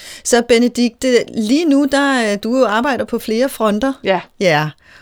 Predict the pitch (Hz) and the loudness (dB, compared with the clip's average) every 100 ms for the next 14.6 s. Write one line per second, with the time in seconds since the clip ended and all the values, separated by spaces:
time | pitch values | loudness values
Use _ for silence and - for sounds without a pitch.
0 | - 208 202 208 226 233 277 233 233 233 | -4 0 2 0 0 0 2 2 0 0
1 | 208 202 220 214 202 226 180 175 214 202 | -2 -4 -4 -2 -2 -2 -2 -4 -4 -4
2 | 190 196 170 170 202 214 196 220 202 208 | -4 -4 -4 -4 -4 -4 -4 -6 -6 -6
3 | - 190 190 208 185 _ _ - - - | -6 -6 -6 -8 -10 _ _ -20 -20 -20
4 | _ _ - 196 185 175 175 175 175 175 | _ _ -6 -2 0 -2 -4 -4 -4 -4
5 | 170 170 165 160 160 - - 190 - 202 | -6 -6 -4 -4 -6 -12 -10 -10 -6 -4
6 | 269 294 285 - 214 190 180 170 160 151 | -2 -2 -4 -2 0 0 -2 -2 -2 -4
7 | - 202 _ _ - 220 226 247 208 220 | -6 -10 _ _ -4 0 2 0 -2 -4
8 | - 240 226 - 196 208 214 - 240 - | -4 -4 -4 -4 -2 -2 -4 -2 -4 -4
9 | _ - 151 190 - - 202 190 - 254 | _ -14 -12 -10 -14 -12 -8 -8 -10 -16
10 | 226 - 175 175 - 202 196 185 - - | -16 -10 -10 -10 -12 -12 -12 -14 -14 -12
11 | 165 - - 175 - 196 - 165 143 - | -14 -12 -12 -10 -8 -10 -8 -8 -8 -12
12 | - 151 143 202 190 180 175 165 156 180 | -8 -6 -2 0 2 0 -2 -4 -4 0
13 | 185 - 220 226 - 190 175 - 185 208 | 0 -2 -4 -4 -4 -4 -4 -4 -4 -2
14 | 202 185 175 160 156 | -2 0 0 0 -2